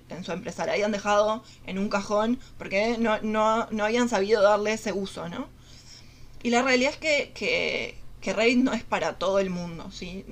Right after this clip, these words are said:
No todas las licencias son para todo el mundo, hay que ver, eh, específicamente cuáles son esos usos y esos objetivos, y entonces ver qué licencia es la más adecuada.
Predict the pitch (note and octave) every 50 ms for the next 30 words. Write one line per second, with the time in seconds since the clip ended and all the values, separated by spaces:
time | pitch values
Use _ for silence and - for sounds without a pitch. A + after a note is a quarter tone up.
0 | - - - G3+ G#3+ A3+ A#3 - C#4+ D4 C4+ A#3 G3+ G3 G3 A#3 A3 A#3 B3+ A#3+
1 | A#3 A#3+ A3 A#3 A#3 A3+ A3+ G#3 F3 E3+ - G3 G3 G3 G3 G3+ G#3+ G#3+ A3 A3+
2 | B3 C4 C#4 - - - - - - G3+ G#3 - A#3 G3+ G#3 G#3+ A3 B3 B3+ B3+
3 | - - - - - - - E3+ F#3 F3 - G3 G3 - F#3+ - - A#3 - C4+
4 | B3 A3+ G#3 G#3 G#3+ A#3 A#3+ C4 C4 B3+ A#3+ A3+ A3+ A#3 A3+ - A#3 A3+ A#3 A#3
5 | - G3 F3+ - G#3+ A3 A3 B3 A#3+ B3 B3 - - - - - - - G3 G#3
6 | A3 B3 A3+ A3 G#3+ G3+ G3 G3+ F#3+ F#3+ G#3+ A3 A#3 A#3+ C4 C4+ - - - -
7 | - - G#3 G3+ G#3+ A3 A#3 C4+ D#4 C#4+ C4 C4 B3 B3 B3 C4 B3 B3 B3 A#3
8 | B3 A3 A3+ A#3 A3+ A3 G#3+ F#3+ F3+ D#3+ E3+ G3 - G3+ F3 F#3 - F#3+ E3+ D#3
9 | C3+ C3+ C3+ -